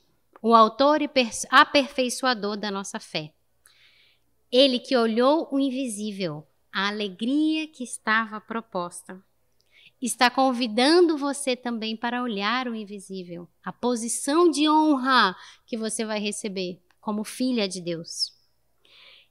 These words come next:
Jesus está contigo mesmo quando ninguém mais aqui estiver.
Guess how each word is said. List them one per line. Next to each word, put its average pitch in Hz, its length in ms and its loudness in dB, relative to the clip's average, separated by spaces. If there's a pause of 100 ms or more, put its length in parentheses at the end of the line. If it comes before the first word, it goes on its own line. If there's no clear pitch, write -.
(100)
Jesus 277 600 6
está 240 280 -2
contigo 233 560 -4
mesmo 202 380 -6
quando 208 300 -6
ninguém 196 320 -2
mais 214 280 -2
aqui 190 220 -10
estiver. 165 480 -10